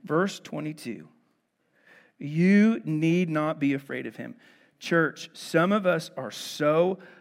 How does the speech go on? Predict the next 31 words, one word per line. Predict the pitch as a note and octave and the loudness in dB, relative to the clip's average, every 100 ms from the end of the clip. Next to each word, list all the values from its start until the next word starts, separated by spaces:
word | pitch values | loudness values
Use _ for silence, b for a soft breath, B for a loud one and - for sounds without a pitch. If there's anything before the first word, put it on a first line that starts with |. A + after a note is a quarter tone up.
| B | B
afraid | C#3 - E3 E3+ C3 A2+ - | -14 -12 2 2 2 -2 -10
to | |
take | C#3+ C#3+ B2 | -14 -14 -10
a | |
stance | A2+ - - F#3 B2+ G#2+ - b b | -10 -10 -4 -2 -4 -8 -14 b b
for | - C3+ | -10 -4
the | C#3 | 4
living | D#3+ D#3+ D#3 | 6 6 4
God | C#3 A#2+ B2 | 2 0 -2
because | C3 - C3+ B2 - b b b b b | -8 -4 -2 -2 -8 b b b b b
the | - | -14
persuasiveness | - B2+ - E3 E3+ E3+ E3+ B2 A2 F#2+ - - _ | -12 -12 -8 4 6 6 0 -8 -8 -8 -12 -14 _
of | C3 A#2 | -10 -8
a | |
secular | - - C#3+ C3 A#2+ G2 | -8 -2 -4 -4 -8 -8
society. | - - - F#2 F2+ - - _ _ _ _ _ _ _ _ _ _ _ _ _ _ D#3+ D#3+ _ _ _ _ _ _ _ _ _ _ _ _ _ | -10 -14 -12 -12 -12 -16 -20 _ _ _ _ _ _ _ _ _ _ _ _ _ _ _ _ _ _ _ _ _ _ _ _ _ _ _ _ _
And | D#3 | -2
in | D#3 | 2
Deuteronomy | E3+ F#3 E3+ D#3+ | 4 4 4 2
seventeen | - E3 F#3+ | -2 -2 -2
eighteen, | D3 C#3+ | -4 -4
it's | F3 - | -6 -10
a | |
call | - - D#3 | -12 0 0
for | E3 D#3+ C#3+ B | 0 -4 -4 B
faithfulness | - - D3 C#3+ C#3 D#3 D#3 F#3 - | -18 -6 -4 -4 -4 -2 -2 -2 -2
and | F3 | 0
obedience | F3+ G3+ G3+ C#3+ D3 | 0 0 -2 -2 -6
to | - | -4
God's | D#3+ C3+ C3 - | -2 0 -2 -4
commands. | - G#3 F#3 C3+ | -2 0 0 -4